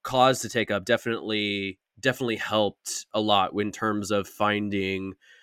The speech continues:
because that's what you always gonna wanna try to do when you're on social media is just, like, find your, find your niche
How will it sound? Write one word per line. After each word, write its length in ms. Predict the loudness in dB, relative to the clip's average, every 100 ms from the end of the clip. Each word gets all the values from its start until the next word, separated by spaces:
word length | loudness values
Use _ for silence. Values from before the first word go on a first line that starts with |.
| _ 2
because 180 | 4
that's 160 | 4 4
what 160 | 2 4
you 100 | 6
always 220 | 8 6
gonna 160 | 4
wanna 180 | 2 0
try 240 | -2 2 2
to 80 | 2
do 300 | 0 2 4
when 160 | 2
you're 140 | 0 2
on 240 | 0 -2
social 320 | 0 0 2
media 220 | 4 4
is 100 | 4
just, 140 | 2 0
like, 160 | -2
find 420 | 0 4 4 6 2
your, 280 | 0 -2 -4
find 680 | -4 2 4 4 4 0 -2 -6
your 220 | 0 2
niche 600 | 4 4 4 2 -2 -4